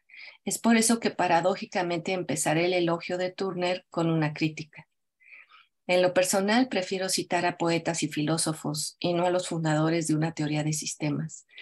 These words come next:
una ideología transformada hoy en un obstáculo para entender lo cotidiano. Retrospectivamente, veo que el costo de calificar de poesía esencial al habitar autogestionado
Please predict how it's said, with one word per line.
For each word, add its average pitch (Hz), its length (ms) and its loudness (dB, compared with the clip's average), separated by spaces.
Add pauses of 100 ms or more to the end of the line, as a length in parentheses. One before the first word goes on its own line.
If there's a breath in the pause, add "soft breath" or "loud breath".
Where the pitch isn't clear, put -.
(200 loud breath)
una 180 240 0
ideología 175 540 2
transformada 165 800 0
hoy 165 440 0
en 175 200 -2
un 180 120 0
obstáculo 175 720 -2
para 156 160 -2
entender 156 400 -2
lo 165 160 -2
cotidiano. 143 640 0 (960 soft breath)
Retrospectivamente, 185 1400 0
veo 180 340 2
que - 80 4
el 170 160 0
costo 208 360 0
de 202 160 2
calificar 170 640 -2
de 180 120 0
poesía 156 840 0 (140)
esencial 156 800 0 (400 loud breath)
al 165 160 2
habitar 156 460 2
autogestionado 175 1080 -2